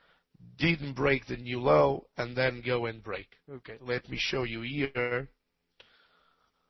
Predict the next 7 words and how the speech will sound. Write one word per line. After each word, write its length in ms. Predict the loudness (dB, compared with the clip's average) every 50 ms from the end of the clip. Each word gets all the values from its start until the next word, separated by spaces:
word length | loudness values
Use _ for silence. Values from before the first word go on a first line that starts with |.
| _ _ _ _ _ _ _ _ _ _ _ _ _
some 500 | -18 -14 -14 -10 -4 0 0 0 0 -2 -4
patterns 720 | 0 2 2 2 0 -2 -6 -6 -6 -8 -14 -14 -14 -14 -14
of 120 | -14 -14 -12 -8
this 600 | -6 -4 -4 -4 -6 -8 -12 -12 -12 -12 -14 -16 _ _ _ _ -20 -20 -14 -10
so 280 | -10 -8 -8 -6 -8
you 260 | -8 -8 -8 -10 -10 -8
can, 360 | -6 -6 -4 -4 -6 -8 -12